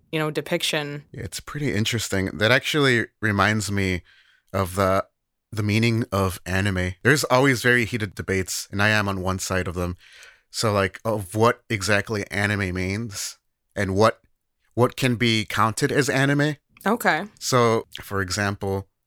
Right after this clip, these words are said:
Speaker 2: out here, anime literally just means cartoons, like, animated content. So, by definition, that means anything can be anime, including Shrek.
Speaker 1: <laughs> Oh my God, Shrek is anime.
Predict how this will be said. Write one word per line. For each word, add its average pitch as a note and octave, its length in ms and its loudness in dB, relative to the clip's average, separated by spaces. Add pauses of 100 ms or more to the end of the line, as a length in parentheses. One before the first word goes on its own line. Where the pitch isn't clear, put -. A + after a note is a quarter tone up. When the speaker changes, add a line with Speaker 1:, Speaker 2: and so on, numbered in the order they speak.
(480)
Speaker 2:
out C3+ 180 4
here, A#2 360 2 (120)
anime B2+ 380 2
literally A2 380 2
just G2+ 240 -2
means G2+ 680 -2
cartoons, G#2 580 0
like, F2 280 -10
animated F2+ 420 -4
content. F2+ 420 -4 (180)
So, G2 320 -2 (160)
by G2+ 160 2
definition, G#2 600 0
that F#2+ 140 -2
means G2+ 320 0
anything G#2 420 0
can F#2 440 -2
be F#2 440 -4 (120)
anime, F2 380 -2 (520)
including F#2+ 320 -2
Shrek. - 520 -2
Speaker 1:
<laughs> - 100 0
Oh F3 160 2
my D3+ 80 -8 (160)
God, C#3+ 80 -12
Shrek F#3 320 0
is D#3 220 0
anime. C#3+ 500 -2